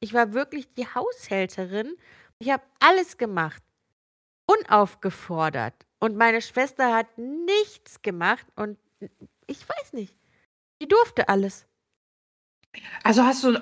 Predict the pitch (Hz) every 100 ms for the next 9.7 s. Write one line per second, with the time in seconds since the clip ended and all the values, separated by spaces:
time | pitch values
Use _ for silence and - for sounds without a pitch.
0 | - 233 202 202 233 220 208 208 190 185
1 | 240 247 226 202 202 208 - 165 233 220
2 | 185 180 - - - 131 147 196 - -
3 | _ _ _ _ _ _ _ _ _ _
4 | - 175 175 180 175 - 160 165 175 170
5 | - - 143 - - - 139 131 - 156
6 | - 165 160 156 - 156 156 165 160 165
7 | 165 160 156 165 160 156 151 - 156 -
8 | 190 185 196 185 190 185 - 180 180 180
9 | 175 175 202 - - 196